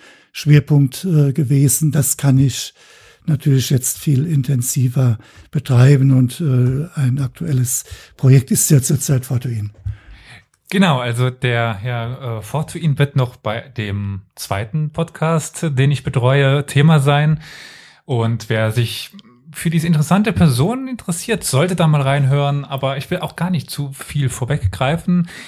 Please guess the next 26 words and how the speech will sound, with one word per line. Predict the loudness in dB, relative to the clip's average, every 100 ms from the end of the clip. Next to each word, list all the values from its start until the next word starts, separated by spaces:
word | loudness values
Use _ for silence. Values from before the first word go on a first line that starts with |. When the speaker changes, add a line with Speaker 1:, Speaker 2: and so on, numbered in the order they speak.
| -20
Speaker 2:
Zumindest | 2 4 6
in | 2
dem | 0 2
Themenbereich | 2 4 4 2 0
werden | 0 -2 -2
wir | -4
auch | -4 -6
jetzt | -8 -10 -10
hier | -10 -8 -6
unterwegs | -6 -6 -8 -10 -10
sein. | -10 -8 -8 -8 -12 _ _ -20 -20 _ _ _
Wir | -10 -4
werden | 0 0 2 0 -2 -2
auch | 2 2 2 -2 -18 -18
hauptsächlich | -10 -6 -6 0 2 2 2 2 2
in | 0 -2 0
der | -4
Zeit | -6 -4 -2 -2 -6
der | -8 -4
End-, | -4 -4 -6 -8
des, | -8 -4
ja, | -4 -4
des | 0
Naziregimes | 0 2 0 0 0 2 2 2
unterwegs | -2 -2 -2 0
sein. | 2 2